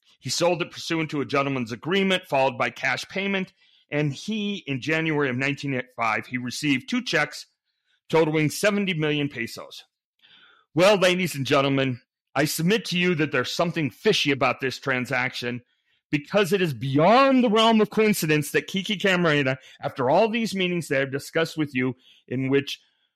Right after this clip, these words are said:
Zuno Arce is present, that the house chosen to take and torture a D E A federal agent is a residence that had been on paper at least owned by Mister Zuno Arce up to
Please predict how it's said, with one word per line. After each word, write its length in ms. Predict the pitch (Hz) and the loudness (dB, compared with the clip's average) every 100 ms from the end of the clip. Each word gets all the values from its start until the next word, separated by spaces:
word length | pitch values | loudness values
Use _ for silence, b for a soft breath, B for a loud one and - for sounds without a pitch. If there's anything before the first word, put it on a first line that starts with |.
| _ _ 110 | _ _ -4
Zuno 340 | 180 208 170 | 0 4 4
Arce 280 | 151 156 156 | 4 2 2
is 380 | 143 113 123 - | 2 2 -2 -4
present, 580 | - 175 170 165 - b b b b | 2 2 4 0 -2 b b b b
that 160 | 156 151 | 0 0
the 80 | |
house 380 | 120 156 226 - | -2 2 2 0
chosen 480 | - 214 269 269 262 | 0 4 4 6 4
to 80 | 240 | 4
take 400 | - 175 165 - | 2 2 0 -4
and 160 | 139 131 | -6 -2
torture 360 | - 214 208 | 2 2 4
a 120 | 160 120 | 0 0
D 360 | 190 196 180 | -2 0 2
E 40 | 175 | 2
A 20 | |
federal 400 | - 175 170 143 | 2 2 4 4
agent 300 | 143 151 147 | 4 2 0
is 120 | 131 | 0
a 80 | 113 | 0
residence 520 | 113 170 180 175 170 | 2 2 2 0 0
that 100 | 143 | -2
had 200 | 135 135 | -2 0
been 160 | 131 131 | 0 2
on 140 | 127 123 | 0 0
paper 380 | 180 196 160 | 0 2 2
at 100 | 135 | 2
least 280 | 120 120 - b b b _ - | 2 0 -2 b b b _ 2
owned 400 | 226 269 262 233 | 4 6 4 2
by 160 | 208 185 | 2 2
Mister 300 | 185 - 170 | 2 0 2
Zuno 320 | 170 160 147 | 4 6 6
Arce 320 | 143 - 147 | 4 2 0
up 200 | 156 147 | 0 -2
to 240 | - 143 | 2 4